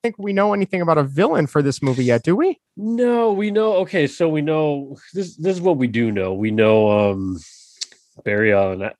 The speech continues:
Speaker 2: uh, Ezra Miller as the
Speaker 1: Mm-hmm.
Speaker 2: Flash, obviously. We know Ben Affleck Batman. We know Michael Keaton, Bruce Wayne Batman.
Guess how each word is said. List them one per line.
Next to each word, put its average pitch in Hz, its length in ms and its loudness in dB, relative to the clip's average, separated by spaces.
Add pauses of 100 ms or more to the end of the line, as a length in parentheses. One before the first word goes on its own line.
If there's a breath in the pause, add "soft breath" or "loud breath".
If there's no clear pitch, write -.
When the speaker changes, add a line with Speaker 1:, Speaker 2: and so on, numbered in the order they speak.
Speaker 2:
uh, 101 240 -2
Ezra 110 260 -2
Miller 107 320 2
as 95 340 -2
the 95 80 -6
Speaker 1:
Mm-hmm. 185 100 0
Speaker 2:
Flash, 85 280 -2
obviously. 85 420 -10
We 92 100 -6
know 95 340 -2 (140)
Ben 101 180 0
Affleck 104 500 2
Batman. 101 600 0
We 95 140 -4
know 92 240 -2
Michael 92 300 -4
Keaton, 95 420 -4
Bruce 95 280 -6
Wayne 95 220 0
Batman. 92 680 -2